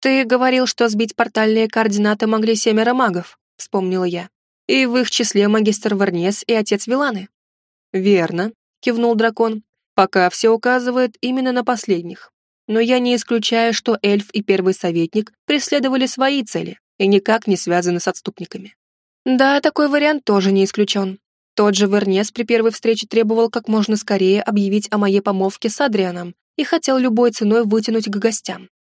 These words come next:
А это не слишком укладывалось в концепцию заговора отступников. Будь он связан с беглыми магами, жаждущими похитить меня вместе с артефактом,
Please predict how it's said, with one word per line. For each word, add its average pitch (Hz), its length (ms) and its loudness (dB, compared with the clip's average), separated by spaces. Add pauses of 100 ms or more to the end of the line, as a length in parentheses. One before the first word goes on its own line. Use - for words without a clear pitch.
(160)
А 247 100 4
это 254 280 2
не 339 120 2
слишком 208 520 -2
укладывалось 220 580 0
в - 60 -18
концепцию 240 640 -2
заговора 202 560 0
отступников. - 720 -8 (360)
Будь 302 320 0
он 269 100 0
связан 247 360 0
с 220 60 0
беглыми 226 380 2
магами, 226 500 -2 (160)
жаждущими 202 580 0
похитить 208 460 0
меня 196 220 0
вместе 196 280 -2
с - 80 -10
артефактом, 196 640 -8